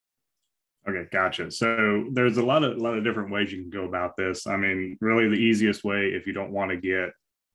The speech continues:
your hands dirty, if you just wanna try it to see if it's even something that you like, I guarantee one of your neighbors,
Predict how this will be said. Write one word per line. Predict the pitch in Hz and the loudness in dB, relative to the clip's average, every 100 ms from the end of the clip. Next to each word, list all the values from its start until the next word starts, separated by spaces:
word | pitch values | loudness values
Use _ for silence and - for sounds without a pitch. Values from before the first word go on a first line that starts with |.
| _ | _
your | 92 90 | -4 0
hands | 90 82 | 0 -2
dirty, | 85 101 101 98 92 | 0 2 4 2 0
if | 92 | -2
you | 87 | -6
just | 90 92 | -6 -6
wanna | 82 | -10
try | - - 98 95 92 | -10 -2 2 4 2
it | 87 | 0
to | - | -6
see | 92 | -6
if | - | -6
it's | 90 | -4
even | 90 87 | -4 -4
something | - 90 92 | -6 -6 -4
that | 90 - | -6 -6
you | 90 | -4
like, | 92 92 95 - - - - - _ _ | -2 0 -2 -6 -16 -18 -20 -20 _ _
I | 104 | -2
guarantee | 107 113 110 107 113 107 107 104 | 2 4 4 4 4 6 4 2
one | 98 92 | -2 -8
of | 87 | -10
your | 87 | -4
neighbors, | 101 104 107 101 - - | 0 2 0 -2 -6 -18